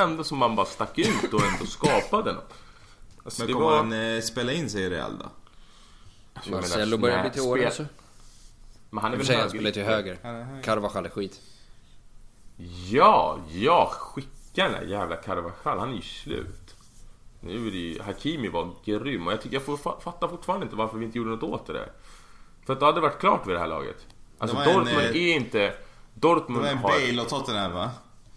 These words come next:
Speaker 1: Ja, men lite.
Speaker 2: All over
Speaker 1: Alltså, jag
Speaker 2: again.
Speaker 1: tänkte, jag
Speaker 2: Mm.
Speaker 1: tänkte på det här, fast det haltar ju lite med tanke på att Bale gjorde typ så här, äh, hattrick mot oss.
Speaker 3: Mm.
Speaker 2: Ju-, gjorde väl han också, typ?
Speaker 3: Två.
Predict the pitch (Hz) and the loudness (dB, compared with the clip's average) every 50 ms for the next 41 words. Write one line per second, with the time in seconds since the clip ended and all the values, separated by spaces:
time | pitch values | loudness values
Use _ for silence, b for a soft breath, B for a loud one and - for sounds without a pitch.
0 | B B B B - 202 220 262 262 262 247 247 277 254 214 196 127 123 117 117 | B B B B 0 4 4 6 6 4 4 4 4 4 4 4 4 2 0 4
1 | - 190 190 202 202 208 220 220 220 214 - 233 220 214 208 208 233 226 220 220 | 4 6 6 6 4 6 6 4 4 6 6 6 6 6 6 4 4 4 4 0
2 | 262 226 - 196 165 147 139 131 139 135 - - - - 127 139 143 151 147 131 | -2 0 4 4 6 4 6 4 2 0 0 -6 -14 -2 0 2 6 6 6 4
3 | 113 113 - 147 143 127 113 - - 104 95 101 98 95 90 95 90 85 92 101 | 4 2 0 2 2 2 0 -2 -2 -6 -4 -2 -2 -2 0 -2 -2 -2 -2 -2
4 | 98 95 95 95 90 90 90 - 90 - - - 87 80 82 80 71 71 73 67 | -2 -2 -2 -4 -6 -6 -8 -10 -10 -12 -8 -4 -2 0 2 2 4 2 2 2
5 | - - - - 123 - - - - 82 80 - - - - - - - - - | -2 -6 -6 -4 -4 -4 -4 -8 -10 -10 -10 -10 -14 -18 -18 -18 -18 -20 -20 -20
6 | - - - - - - - - - 92 95 90 87 - 78 95 90 131 135 135 | -20 -20 -20 -20 -20 -20 -20 -18 -12 -8 -8 -6 -4 -4 -4 -2 -2 -2 -2 -2
7 | 131 - - - - - 135 131 147 156 196 180 165 - 135 147 139 127 131 147 | -4 -8 -16 -8 -4 -2 0 0 0 0 0 0 0 -2 -2 -2 -2 -4 -4 -6
8 | 185 - - - 98 - 98 101 - - - B B B B B 123 123 B B | -6 -6 -6 -8 -6 -6 -8 -10 -10 -14 -20 B B B B B -14 -12 B B
9 | B B - - - 135 131 131 120 | B B -12 -4 0 2 2 2 0